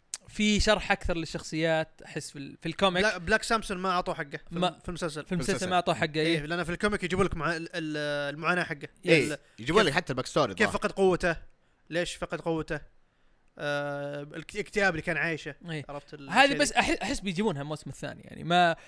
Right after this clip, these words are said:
Speaker 2: لا،
Speaker 1: يعني
Speaker 2: في المسلسل ما جاب، يعني جابوا طريها بس اسم كذا، وبعدين رجعت قوته.
Speaker 1: لا، أت-، أتوقع، أتوقع في ش-،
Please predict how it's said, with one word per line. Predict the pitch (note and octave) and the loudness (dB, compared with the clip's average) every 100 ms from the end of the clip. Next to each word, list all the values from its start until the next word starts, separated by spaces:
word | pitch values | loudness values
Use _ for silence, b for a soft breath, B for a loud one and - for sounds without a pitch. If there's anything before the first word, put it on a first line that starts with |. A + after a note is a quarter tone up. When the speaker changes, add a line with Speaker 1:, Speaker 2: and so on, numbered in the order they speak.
| B | B
Speaker 2:
لا، | D#4 | 4
Speaker 1:
يعني | E4 | 4
Speaker 2:
في | F3+ | 4
المسلسل | B3+ A#3+ G#4 A4+ C#4 | -2 0 0 0 0
ما | C#4 G#4 D4+ | 2 0 2
جاب، | F4 A3 F3 | 0 -2 -2
يعني | G3 | 0
جابوا | C#4 E4 | 2 2
طريها | C4+ C#4+ C#4+ D4 D4+ - E3 | 2 2 4 2 2 -2 -2
بس | B3 - | -2 0
اسم | A3+ - G#3 - | -6 -6 -8 -6
كذا، | F#3+ A#3 - _ _ _ _ _ | -4 -4 -8 _ _ _ _ _
وبعدين | G3 A#3+ F#4+ C#4+ - G3+ - | 0 0 0 -4 -8 -20 -14
رجعت | G#3+ G#3 - | -4 -4 -4
قوته. | D#3+ C3+ - _ - | -10 -12 -16 _ 6
Speaker 1:
لا، | A3+ G#3 | 8 8
أت-، | G3+ A#3+ | 4 0
أتوقع، | G#3 A#3+ - G#3 D3+ | 4 4 4 0 0
أتوقع | E3+ G#3+ - F3+ | 0 0 2 2
في | F#3 F#3 | 2 0
ش-، | - | -4